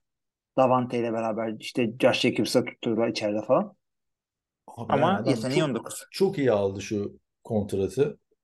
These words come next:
Speaker 2: Kontratları daha doğrusu
Speaker 1: Bu adamın
Speaker 2: forty niners'tan.
Speaker 1: olayı zaten o.
Speaker 2: Çünkü New England'da hatırla bir buçuk maç oynadı.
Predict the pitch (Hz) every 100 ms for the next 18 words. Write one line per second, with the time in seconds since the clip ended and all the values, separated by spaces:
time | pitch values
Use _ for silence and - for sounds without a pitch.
0 | _ _ _ _ _ - 110 107 101 107
1 | 107 107 101 92 90 87 - - 98 123
2 | 156 175 95 147 202 151 147 - 117 110
3 | _ _ _ _ - - _ _ _ _
4 | _ _ _ _ - 131 139 147 139 135
5 | 143 175 160 123 147 139 127 143 127 110
6 | 180 165 131 - 127 117 113 92 80 78